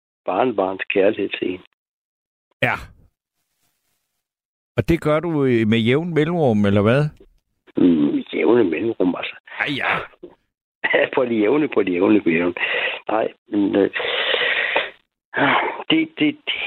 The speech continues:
Speaker 1: det er jo meget dejligt at, øh, at lige pludselig at, øh, føle sig rørstrømsk. Det,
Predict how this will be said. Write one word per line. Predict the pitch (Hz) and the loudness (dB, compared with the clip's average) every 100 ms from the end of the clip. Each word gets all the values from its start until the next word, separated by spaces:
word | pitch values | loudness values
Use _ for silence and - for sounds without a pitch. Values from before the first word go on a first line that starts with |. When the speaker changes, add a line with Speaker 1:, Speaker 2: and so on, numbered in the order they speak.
| - - - | -8 -10 -8
Speaker 1:
det | 110 | -2
er | |
jo | 120 | 0
meget | 127 117 123 147 151 _ _ _ _ _ _ _ _ _ _ _ _ - | 2 0 0 -2 -4 _ _ _ _ _ _ _ _ _ _ _ _ -4
dejligt | 123 156 156 - - | -2 -2 -4 -6 -4
at, | 107 95 95 95 | -2 0 -2 -4
øh, | 87 92 - - _ _ _ - - - - _ _ _ - | -6 -10 -16 -20 _ _ _ -6 -4 -4 -6 _ _ _ -6
at | - 98 - _ _ _ - - | -4 -4 -6 _ _ _ -10 -2
lige | 156 - | 0 0
pludselig | 143 - 123 107 - | -2 -2 -4 -4 0
at, | 104 101 - | 2 0 0
øh, | 107 95 - | 0 0 0
føle | 131 120 | 0 2
sig | 107 | 2
rørstrømsk. | 110 143 - - - - - - - - _ - | 2 0 -2 -8 -8 -10 -12 -14 -14 -16 _ -4
Det, | 131 | -2